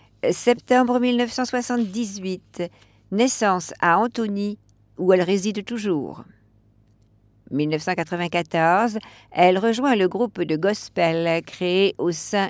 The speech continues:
du lycée Descartes, où elle est scolarisée. Dès mille neuf cent quatre-vingt-dix-huit, elle intègre le groupe de disco funk Main Street Orchestra. Deux mille cinq,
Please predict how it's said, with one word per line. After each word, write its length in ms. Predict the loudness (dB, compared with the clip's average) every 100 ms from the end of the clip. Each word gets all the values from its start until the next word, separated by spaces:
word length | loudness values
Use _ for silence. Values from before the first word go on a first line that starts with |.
| -4
du 140 | -10
lycée 340 | -8 -8 -4 -2
Descartes, 720 | -2 -2 0 0 -2 -10 -12 -12 _
où 160 | 2 4
elle 100 | 2
est 60 |
scolarisée. 760 | 0 -2 0 0 -2 -4 -6 -6 _ _ _ _ _ _ _ _ _ -20 _ _ _ _ _ -4
Dès 160 | 0
mille 140 | 0 0
neuf 140 | -2
cent 120 | -4
quatre-vingt-dix-huit, 1000 | -4 -4 -4 -4 -4 -8 -6 -6 -6 -6 -10 -10 _ _
elle 200 | 2 4
intègre 600 | 2 0 0 0 0 -4 -2
le 160 | 0
groupe 380 | -2 0 -2 -4
de 160 | -2 -2
disco 600 | -2 -8 -8 0 0 0
funk 640 | -4 -2 0 0 -6 -8 -8 _ _ _
Main 280 | -4 -2 0
Street 480 | -4 -10 -4 -4 -4 -12 -4
Orchestra. 680 | -2 -2 -4 -6 -8 -8 -8 _ _ _ _ _ _ _ _ _ _ _ _ _ _ -6
Deux 80 |
mille 180 | -2 -4
cinq, 500 | -4 -4 -2 -2 -4